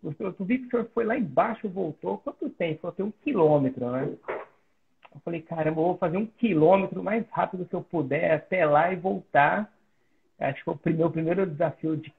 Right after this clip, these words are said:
corrida, assim, e daí pra lá eu falei assim, "Não, agora eu vou procurar saber um pouco mais." E eu sempre fui curioso, eu sempre treinei pra, pra fazer as minhas atividades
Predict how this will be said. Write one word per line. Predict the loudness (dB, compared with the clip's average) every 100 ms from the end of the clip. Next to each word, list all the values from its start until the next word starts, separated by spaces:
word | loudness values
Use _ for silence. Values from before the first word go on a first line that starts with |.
| -2
corrida, | 2 2 2 2 2 2
assim, | -2 -4 -6 -4 -4 -4
e | -4
daí | 0 0 0
pra | -4 -2
lá | 2 2
eu | 0
falei | -4 -6
assim, | -6
"Não, | -4
agora | 0 0
eu |
vou | -2
procurar | -6 -8 -4 -4
saber | -4 -6 -6
um | -6
pouco | -8 -6 -2
mais." | 0 0 -2 -6 _ -20 -20 _ _ _ _
E | -4
eu | 0
sempre | -2 0
fui | -2
curioso, | 0 0 4 6 6 4 -4 -8
eu |
sempre | -4 -2 0 -2
treinei | 2 4 4 4 2 2 0
pra, | -2 -4 -4 -6 _ _
pra | -6 -6
fazer | -4 -4 -2
as | -4
minhas | -4 -2 -2
atividades | -2 -6 -4 0 0 0 -4 -4 -4